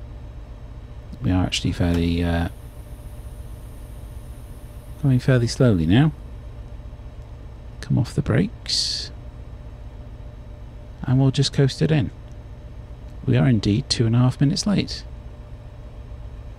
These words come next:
It'll probably be three by the time we stop. <laughs> Ah, well,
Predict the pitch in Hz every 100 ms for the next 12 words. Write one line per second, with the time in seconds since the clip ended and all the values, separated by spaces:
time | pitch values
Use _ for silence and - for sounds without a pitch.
0 | - - - - 104 107 123 131 190 139
1 | 95 82 - 92 95 - 190 208 - -
2 | - - - - - - - - - -
3 | - - - - - - - - 156 294
4 | - - - - - - - - - -
5 | - - - - - - 165 165 107 87
6 | 90 90